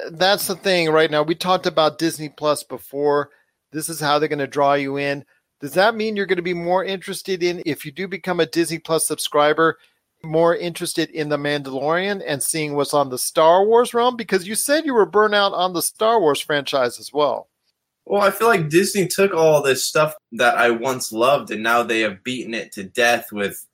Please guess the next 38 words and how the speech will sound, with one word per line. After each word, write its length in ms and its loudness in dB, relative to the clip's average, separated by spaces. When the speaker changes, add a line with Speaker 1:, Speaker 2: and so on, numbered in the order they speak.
Speaker 2:
Marvel, 380 0
not 200 0
so 220 -6
much, 240 -4
but 140 -2
with 140 -6
Star 240 2
Wars, 200 -2
like, 160 -4
bad 240 0
storylines, 840 -2
and 140 -4
Marvel 420 0
is 300 -8
well 200 0
on 200 0
its 100 -10
way 280 0
to 80 -6
possibly 500 -2
making 400 -4
bad 240 -2
storylines. 640 -2
I 120 2
don't 180 0
know. 220 2
I 100 0
haven't 200 2
seen 200 0
any 100 0
of 60 0
this 160 -2
stuff 260 -2
yet, 160 -2
so 100 -4
I 40 -4
can't 260 -6
really 400 -2